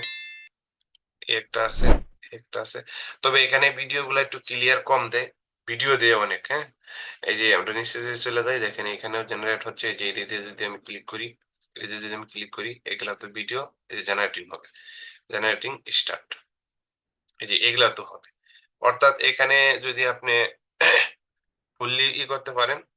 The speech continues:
এখানে তিরিশ থেকে চল্লিশটা ভিডিও হয়। এই পাঁচ সেকেন্ড দেখেন, আরো নিচে আছে, দেখেন। এগুলা কিন্তু স্টার্ট করলে স্টার্ট হবে। আমি স্টার্ট করব না, আমি শুধু উপরের থেকেই কয়েকটা স্টার্ট করে আপনাদেরকে দেখাচ্ছি।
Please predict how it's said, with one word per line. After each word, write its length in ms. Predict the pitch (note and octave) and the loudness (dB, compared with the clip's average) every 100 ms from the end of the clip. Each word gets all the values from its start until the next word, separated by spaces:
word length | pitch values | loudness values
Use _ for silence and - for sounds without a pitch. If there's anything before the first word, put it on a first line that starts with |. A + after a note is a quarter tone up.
| _ | _
এখানে 220 | - A#2 B2 | -2 0 0
তিরিশ 240 | C3 C3+ - | -2 -4 0
থেকে 180 | B2+ B2+ | 0 0
চল্লিশটা 460 | C#3 C3+ B2 - | 0 0 2 0
ভিডিও 300 | G#2 G#2+ A2 B2 C#3 | -2 -4 0 0 -2
হয়। 240 | - F#2+ - - _ _ - | -4 -4 -4 -12 _ _ -10
এই 140 | - G#2+ | -4 0
পাঁচ 220 | A2+ A2+ | 2 2
সেকেন্ড 260 | - G2+ F#2+ | 0 -4 -4
দেখেন, 180 | F#2+ F2 | -4 -2
আরো 140 | F#2 | -2
নিচে 240 | G#2+ G#2+ G#2 | -2 0 0
আছে, 220 | F#2+ - | 0 -2
দেখেন। 260 | - - - _ _ - - - - | -10 -18 -20 _ _ -20 -20 -20 -2
এগুলা 220 | - B2 B2 | 4 6 4
কিন্তু 260 | C3 B2+ D3 | 0 0 2
স্টার্ট 280 | - B2 A2+ | 4 4 2
করলে 380 | - A#2+ B2+ C#3 D#3 | 2 -2 0 0 0
স্টার্ট 260 | - A#2 A2 | -2 -4 -4
হবে। 180 | G2+ F#2+ | -4 -6
আমি 160 | F#2+ G#2 | -6 -6
স্টার্ট 240 | - A2 | -2 -2
করব 200 | - A#2+ B2 | 0 0 2
না, 120 | C#3 C#3+ - - - - - | 0 0 -8 -14 -16 -14 -6
আমি 200 | A#2 A#2 | -4 -4
শুধু 200 | A#2+ B2 | -4 -4
উপরের 340 | B2+ A#2+ B2 A#2+ | -4 -2 -4 -4
থেকেই 360 | B2+ A#2 C3+ C#3 | -6 -6 -4 -4
কয়েকটা 360 | - A2+ G#2+ - A#2 | -2 0 0 0 0
স্টার্ট 260 | - A#2+ - | 2 0 0
করে 160 | B2 | 0
আপনাদেরকে 460 | C3 G#2+ G#2+ G2+ G#2+ | 0 0 -4 -4 -4
দেখাচ্ছি। 400 | G2+ G2 G#2 - | -2 -2 -4 -6